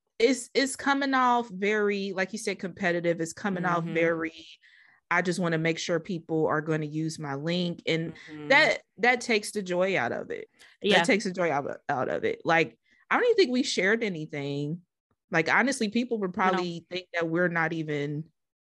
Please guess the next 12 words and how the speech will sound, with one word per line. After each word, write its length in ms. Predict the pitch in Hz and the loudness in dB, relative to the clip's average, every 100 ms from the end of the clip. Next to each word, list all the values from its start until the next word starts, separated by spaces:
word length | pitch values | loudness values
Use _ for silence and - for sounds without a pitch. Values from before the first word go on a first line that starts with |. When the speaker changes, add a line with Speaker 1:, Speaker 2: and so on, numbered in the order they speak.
| - | -6
Speaker 1:
a 60 | 160 | -2
part 240 | 180 170 | 2 2
of 60 | 156 | 4
this 160 | 151 160 | 2 0
launch 520 | 175 156 76 - - | 0 0 -2 -8 -4
'cause 320 | 220 240 226 | 2 2 4
Speaker 2:
Mm-hmm. 220 | 240 349 - | 6 6 4
Speaker 1:
<laughs> 200 | - 359 | 2 6
we 160 | 294 | 8
just 320 | 226 294 277 254 | 8 6 4 4
haven't 360 | 233 240 240 233 | 4 4 2 0
been 500 | 240 220 220 214 220 | 4 4 4 0 -4